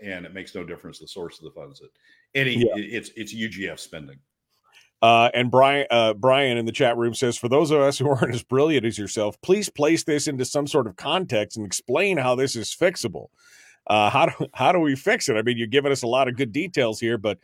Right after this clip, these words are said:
Speaker 2: put it in, dumb it down. Talk to me like I'm five, and then tell me how to fix it. I mean, that's, that's where we're at right now.
Speaker 1: Well, the, the fix is what we've been spon-, talking about all along, which is to treat the U G, uh,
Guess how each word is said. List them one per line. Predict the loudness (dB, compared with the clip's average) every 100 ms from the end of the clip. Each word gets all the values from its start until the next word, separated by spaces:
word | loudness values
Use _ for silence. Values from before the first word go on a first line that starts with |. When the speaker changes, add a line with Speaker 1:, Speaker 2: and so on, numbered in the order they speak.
| _ _ _ 0
Speaker 2:
put | 4
it | 4
in, | 2 -4 _ _ 4
dumb | 6 6
it | 4
down. | 2 2 4
Talk | 4 4
to | 0
me | 2
like | 4 4
I'm | 2 2
five, | 2 4 4 2 -2
and | -2 -2
then | -2 -2
tell | 0 2
me | 2
how | 0
to | 0
fix | -2 -2 -2
it. | -6
I | -6
mean, | -4 -2
that's, | -2 -4 -4
that's | -4 -2
where | -2
we're | 0 0
at | 0 -2
right | -4 -8
now. | -4
Speaker 1:
Well, | 0
the, | 0 -2 -10 -10
the | -8
fix | -6 -8 -6
is | -2
what | 0
we've | 0
been | -2 -6
spon-, | -4 -4 -4 -6
talking | -4 -4 -4 -6
about | -4 -4 -4
all | -4 -4
along, | -4 -6 -8 -10
which | -10 -10
is | -12
to | -14
treat | -10 -10 -10
the | -10
U | -8
G, | -8 -8
uh, | -10